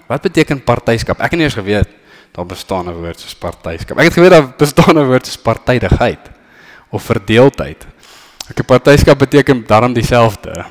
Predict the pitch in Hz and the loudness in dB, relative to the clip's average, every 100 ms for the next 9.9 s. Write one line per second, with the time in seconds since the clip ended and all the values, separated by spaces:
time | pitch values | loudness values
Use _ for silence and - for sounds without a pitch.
0 | - 110 113 - 143 139 135 123 - - | -14 -12 -10 0 2 2 0 -2 -12 -20
1 | - _ _ - 110 110 104 - 135 143 | -20 _ _ -10 -6 -2 -2 0 -2 0
2 | 147 147 139 120 107 82 80 82 _ _ | 2 2 2 0 0 -6 -6 -18 _ _
3 | _ 120 - 107 - 107 127 - 117 90 | _ -16 -10 -10 -4 0 0 0 -4 -6
4 | 80 82 104 151 165 156 127 127 - - | -10 -14 -8 -2 0 0 0 0 -2 -16
5 | _ _ _ _ _ _ _ _ - 113 | _ _ _ _ _ _ _ _ -12 -4
6 | 110 113 127 110 113 123 104 110 185 180 | 0 2 2 0 -4 -4 -2 0 2 2
7 | 151 - _ 90 92 107 120 120 - 131 | 0 -6 _ -10 -4 0 -2 -4 -10 -8
8 | 117 113 107 - - - 104 98 101 110 | -6 -6 -8 -20 -16 -12 -10 -6 -4 -4
9 | 67 - 131 147 - 156 - 190 180 | -10 -10 -8 -6 -2 0 0 0 -2